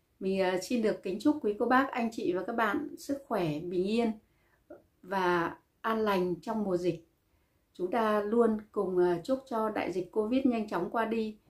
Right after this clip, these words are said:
để chúng ta trở về cuộc sống bình thường.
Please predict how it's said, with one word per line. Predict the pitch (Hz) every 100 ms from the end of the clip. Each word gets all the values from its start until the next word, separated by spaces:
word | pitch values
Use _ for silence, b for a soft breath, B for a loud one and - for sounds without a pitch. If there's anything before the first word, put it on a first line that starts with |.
| _ -
để | 180 151
chúng | 170
ta | 175 214 208
trở | 202 143
về | 180 170
cuộc | 170 -
sống | - 170 226
bình | 220 -
thường. | 190 170